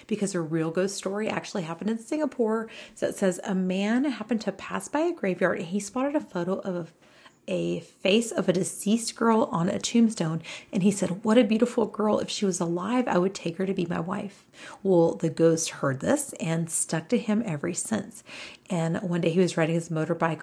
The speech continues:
on the road on the opposite flow of traffic. And it says here, "Ghost covering his eyes." So he was actually hit by a car and passed away.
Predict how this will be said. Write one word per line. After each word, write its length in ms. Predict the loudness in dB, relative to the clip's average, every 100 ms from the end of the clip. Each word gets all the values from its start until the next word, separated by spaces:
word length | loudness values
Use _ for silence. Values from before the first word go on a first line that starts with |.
| -8
on 360 | -4 -4 -2 -4
the 280 | -4 -6 -4
road 460 | -4 0 2 0 -2 _ _
on 80 | -2
the 120 | -2
opposite 440 | -2 -2 0 -2 -4
flow 280 | -4 -2 -2
of 100 | -4
traffic. 580 | -2 0 2 2 2
And 280 | -2 -4 -4 -6
it 120 | -4
says 240 | -2 0
here, 100 | 0
"Ghost 340 | 0 -2 -2 -4
covering 440 | -4 -4 -4 -6
his 120 | -6
eyes." 500 | -2 0 0 -2 -8 -14 -14 -14 -14 -12
So 320 | 2 4 4
he 260 | 2 0
was 140 | 0 0
actually 300 | -8 -4 -4
hit 180 | -4 -4
by 120 | -8
a 40 |
car 240 | -2 -2 -2
and 100 | -4
passed 380 | -6 -6 -4
away. 440 | -4 -2 -2 -2